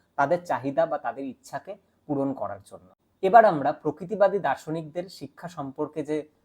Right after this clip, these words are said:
মতবাদ রয়েছে বা প্রকৃতিবাদী দার্শনিকরা শিক্ষার ব্যক্তিতান্ত্রিক লক্ষ্যের সাপেক্ষে যে যুক্তি দিয়েছে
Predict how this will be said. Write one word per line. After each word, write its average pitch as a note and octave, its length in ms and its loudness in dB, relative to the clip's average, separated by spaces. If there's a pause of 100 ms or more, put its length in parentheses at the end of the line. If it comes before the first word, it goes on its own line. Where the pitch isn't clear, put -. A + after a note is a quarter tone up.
(160)
মতবাদ C#3+ 420 -2
রয়েছে D3 380 -2
বা D#3 140 -2
প্রকৃতিবাদী C#3+ 640 -4
দার্শনিকরা D3 640 -4 (100)
শিক্ষার - 300 -8
ব্যক্তিতান্ত্রিক C#3+ 760 -10
লক্ষ্যের C3 360 -10
সাপেক্ষে - 520 -16
যে C#3+ 120 -8
যুক্তি A#2 340 -16
দিয়েছে C#3 360 -8